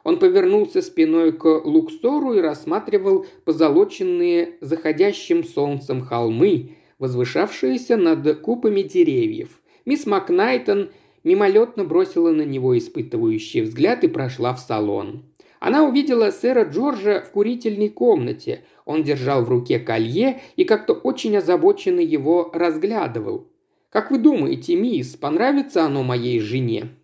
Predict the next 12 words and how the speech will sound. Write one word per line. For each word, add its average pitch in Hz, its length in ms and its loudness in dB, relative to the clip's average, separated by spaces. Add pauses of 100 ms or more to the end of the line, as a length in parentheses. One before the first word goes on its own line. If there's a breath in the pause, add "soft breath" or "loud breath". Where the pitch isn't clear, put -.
(180)
"Оно 220 200 0
восхитительно", 233 920 -4 (180 soft breath)
ответила 160 580 2
сиделка. 120 720 -6 (280)
"По-вашему, 160 440 4
мисс, 160 340 0
на 147 140 -6
сей 151 240 -2
раз 143 220 -6
мадам 127 400 -4
будет 117 280 -2
довольна?" 120 640 0